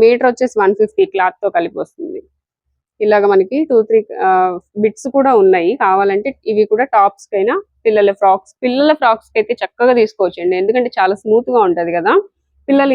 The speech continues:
ఈజీగా వాళ్ళకి ఏంటంటే గుచ్చుకోకుండా ఉంటది, వాళ్ళు చక్కగా ఆడుకోవడానికి వాటికి కూడా బాగుంటుంది. వాళ్ళు కూడా ఏంటంటే ఇబ్బంది పెట్టరు అనమాట, "మాకు వద్దు" అని చక్కగా వేసుకుంటారు. క్రీమ్ కలర్ చూడండి ఎంత బాగుందో, శారీస్ మీదకి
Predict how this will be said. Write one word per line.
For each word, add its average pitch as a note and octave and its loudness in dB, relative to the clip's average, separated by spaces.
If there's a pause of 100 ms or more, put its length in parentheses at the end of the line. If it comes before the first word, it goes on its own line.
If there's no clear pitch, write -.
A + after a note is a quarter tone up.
(140)
ఈజీగా B3 0
వాళ్ళకి G#3 2
ఏంటంటే G#3+ 0
గుచ్చుకోకుండా A#3+ -2
ఉంటది, F#3+ -2 (100)
వాళ్ళు G#3 -6
చక్కగా G3 -2
ఆడుకోవడానికి G3 -2
వాటికి F3+ -6
కూడా F#3 -12
బాగుంటుంది. F#3 -6 (420)
వాళ్ళు B3 2
కూడా C#4 2 (100)
ఏంటంటే B3+ -2 (120)
ఇబ్బంది B3 0
పెట్టరు F#3 -4
అనమాట, F3 -2 (120)
"మాకు F3+ -2
వద్దు" F3+ 0 (100)
అని A2 -8 (320)
చక్కగా A3+ -2
వేసుకుంటారు. F3 -4 (120)
క్రీమ్ B3 2
కలర్ G3+ 0
చూడండి F3 -4
ఎంత G3+ -10 (100)
బాగుందో, F3+ -4 (100)
శారీస్ B3+ -2
మీదకి A3+ 0